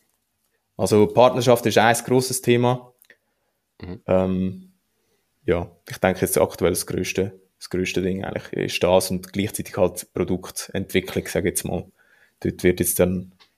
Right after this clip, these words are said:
Speaker 1: im kommenden Monat wird jetzt
Speaker 2: Weiterentwicklung.
Speaker 1: noch ein Login kommen. Ja, genau. Wird jetzt noch ein, ein Login-Bereich kommen, wo man dann kann effektiv auch sein, sein ganzes Zeug managen und dann auch weitere Informationen hinzufügen.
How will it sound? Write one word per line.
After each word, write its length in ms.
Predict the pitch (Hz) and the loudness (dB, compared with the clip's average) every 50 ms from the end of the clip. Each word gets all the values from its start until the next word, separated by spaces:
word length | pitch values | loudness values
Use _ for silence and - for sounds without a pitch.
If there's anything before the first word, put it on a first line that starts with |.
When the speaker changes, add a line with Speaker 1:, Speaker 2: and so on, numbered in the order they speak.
| _ _ _ | _ _ _
Speaker 1:
im 300 | - 95 92 90 90 - | -6 -4 -4 -4 -4 -6
kommenden 400 | - - 92 90 92 90 95 95 | 0 0 0 2 2 -2 -2 -2
Monat 240 | 90 90 87 87 - | 0 -2 -2 -4 -4
wird 180 | 95 92 90 87 | -4 -4 -2 0
jetzt 220 | 87 85 85 - | 0 0 0 0
Speaker 2:
Weiterentwicklung. 400 | - - - - - - - - - - - _ _ _ _ _ _ _ _ _ _ | -2 -4 -4 -4 -8 -8 -8 -10 -14 -18 -20 _ _ _ _ _ _ _ _ _ _
Speaker 1:
noch 240 | - 92 90 90 87 | -4 -2 0 0 0
ein 180 | 87 87 85 | 0 -2 0
Login 340 | 85 92 98 - 120 113 113 | 2 2 4 4 4 0 0
kommen. 280 | 110 - 104 104 107 104 - - - _ _ _ _ _ _ _ _ _ _ | 2 2 2 2 2 0 -4 -14 -20 _ _ _ _ _ _ _ _ _ _
Ja, 280 | 92 90 85 90 90 - | -10 -8 -6 -6 -6 -6
genau. 440 | - 87 85 82 80 87 95 - _ _ _ | -6 -6 -6 -6 -8 -8 -12 -14 _ _ _
Wird 100 | 92 95 | -14 -10
jetzt 140 | - - - | -10 -8 -8
noch 100 | 95 92 | -6 -6
ein, 180 | 92 90 90 92 | -6 -8 -8 -8
ein 140 | 98 95 90 | -8 -4 0
Login-Bereich 600 | 87 92 92 98 90 90 90 90 87 90 90 - | 0 0 2 0 2 2 4 4 4 2 2 0
kommen, 260 | - - 87 90 90 | -2 -4 -2 -2 -2
wo 60 | 92 | -2
man 140 | 90 87 90 | -4 -4 -4
dann 180 | 87 87 87 92 | -6 -6 -8 -8
kann 380 | - 92 90 87 90 90 - _ _ _ _ _ _ _ _ _ _ - | -8 -8 -8 -8 -8 -10 -14 _ _ _ _ _ _ _ _ _ _ -6
effektiv 440 | - 87 - - - 95 90 - 90 | -6 -6 -6 -4 -4 -4 -2 2 2
auch 180 | 87 87 87 | 4 4 4
sein, 180 | 90 - - 90 | 2 0 -4 -4
sein 380 | - - - - - - 92 - - | -4 -4 -6 -6 -6 -8 -8 -4 -2
ganzes 280 | - 92 92 92 - | -2 -2 0 -2 -6
Zeug 180 | - - 92 90 | -4 -6 -6 -4
managen 440 | 90 90 90 92 95 95 - - 92 | -2 -2 0 0 0 -2 -2 -4 -4
und 140 | 90 90 90 | -4 -4 -6
dann 120 | 90 90 | -6 -6
auch 140 | 87 87 90 | -6 -6 -8
weitere 300 | 101 92 90 - 80 85 | -8 -10 -8 -6 -6 -6
Informationen 600 | 90 92 - 90 92 90 - - - 87 90 101 | -6 -6 -8 -10 -10 -10 -10 -8 -8 -6 -6 -6
hinzufügen. 640 | 101 101 - - - 92 - - - 92 - - - | -8 -8 -6 -2 -2 -2 -2 -2 -4 -4 -4 -6 -6